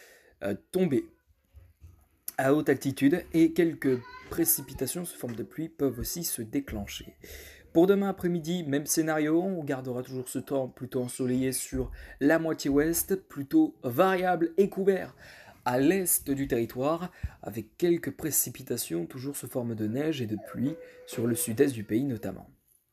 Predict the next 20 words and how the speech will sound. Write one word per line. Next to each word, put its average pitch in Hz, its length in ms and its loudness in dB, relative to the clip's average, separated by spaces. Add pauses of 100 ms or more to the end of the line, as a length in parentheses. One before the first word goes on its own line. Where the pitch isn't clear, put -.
(800)
Pour 156 160 4
demain 175 220 4
soir, 175 320 2
même 165 200 0
scénario, 151 480 0
pas 147 160 -2
grand-chose 135 380 -2
à - 20 -2
vous 123 120 -2
dire 123 120 -2
là-dessus. 135 420 -2
Samedi, 147 480 -4
la 143 200 2
journée 139 380 0
devrait 127 340 -4
être 135 340 -2
encore 139 320 -2
une 135 140 -6
fois 135 260 0
belle, 143 420 2